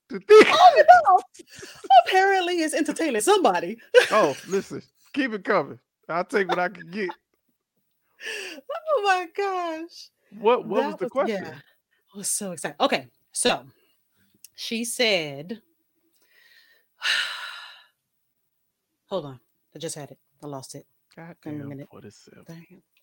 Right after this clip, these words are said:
Speaker 2: Don't you hate that?
Speaker 1: <laughs>
Speaker 2: It's some bull crap. Oh, she said,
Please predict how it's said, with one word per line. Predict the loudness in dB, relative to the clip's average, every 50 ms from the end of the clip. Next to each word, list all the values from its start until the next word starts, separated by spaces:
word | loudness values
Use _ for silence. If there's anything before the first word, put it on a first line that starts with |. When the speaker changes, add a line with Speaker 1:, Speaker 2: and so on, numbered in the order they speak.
| _ _ _ _ -20
Speaker 2:
Don't | -18 -16 -10 -6
you | -6 -6
hate | -6 -8 -12 -12
that? | -16 -18 -18 -20 -20
Speaker 1:
<laughs> | -20 -20 -20 _ _ -20 _ _ _ _ _ _ _ _ _ _ _ _ _ _ _ _ _ _ _ _ _ _ _
Speaker 2:
It's | -20 -20 -20 -18
some | -18 -18 -18 -18 -18 _
bull | -12 -10 -10 -8 -10 -10 -10 -12 -14 -18 _ _ _ _ _ _ _
crap. | _ -20 -16 -14 -12 -12 -12 -14 -18 _ _ _ 2
Oh, | 4 4 4 4 2 -2 -6 _ _ _ _ _ _ _ _
she | -10 -6 -4 -2 -2 -2 -2
said, | -4 -4 -2 0 0 0 0 0 -2 -6 -8 -10 -14